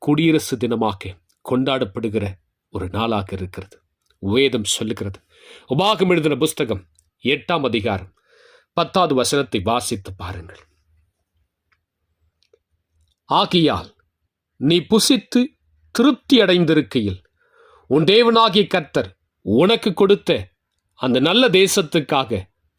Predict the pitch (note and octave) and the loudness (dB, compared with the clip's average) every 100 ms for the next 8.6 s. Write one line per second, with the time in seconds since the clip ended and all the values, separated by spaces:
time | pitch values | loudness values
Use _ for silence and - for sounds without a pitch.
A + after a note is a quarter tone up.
0 | _ - A#2+ G#2 F2+ - - C3+ - B2 | _ -4 -2 -2 -4 -6 -2 -2 -2 -6
1 | G#2 - G2 G2+ G2 F2+ F2+ _ _ _ | -6 -14 -14 -8 -6 -8 -10 _ _ _
2 | - G2 F2+ - _ _ _ - F#2+ A#2+ | -12 -10 -10 -14 _ _ _ -10 -4 -2
3 | A2 F#2+ - G2 F#2+ F#2+ F#2 _ _ _ | -2 -6 -10 -10 -12 -12 -20 _ _ _
4 | _ _ B2+ A2 G#2+ A2+ - G#2+ G2 F#2 | _ _ -4 -2 -4 -6 -8 -8 -8 -10
5 | - - _ _ _ _ _ _ _ _ | -14 -20 _ _ _ _ _ _ _ _
6 | _ _ - D#3 D#3+ D#3 D3+ F3+ E3+ C#3 | _ _ -4 -2 0 2 2 4 2 2
7 | C3+ - G2+ - - _ _ _ - - | 0 -2 -6 -8 -20 _ _ _ -20 -20
8 | - - D#3+ D3+ A2+ | -10 -4 0 0 -2